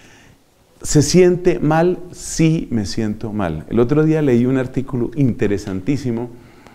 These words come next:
que era, se llamaba algo así como Señales ocultas de depresión, no depresión clínica, ojo. Yo siempre respeto los términos clínicos y siempre respeto que uno, eh, debe saber cuál tipo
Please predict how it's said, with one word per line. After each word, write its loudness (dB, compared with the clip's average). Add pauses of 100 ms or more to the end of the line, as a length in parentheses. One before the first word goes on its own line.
que -2
era, 2
se -2
llamaba 0
algo 0
así -4
como -2 (320)
Señales 2
ocultas 0
de 0
depresión, 0
no 2
depresión -2
clínica, 0
ojo. -4 (400)
Yo 2
siempre 4
respeto 0
los -2
términos 0
clínicos 2 (480)
y 2
siempre 2
respeto -2 (340)
que 2
uno, 2 (280)
eh, -2 (120)
debe 4
saber 0 (920)
cuál 2 (840)
tipo 2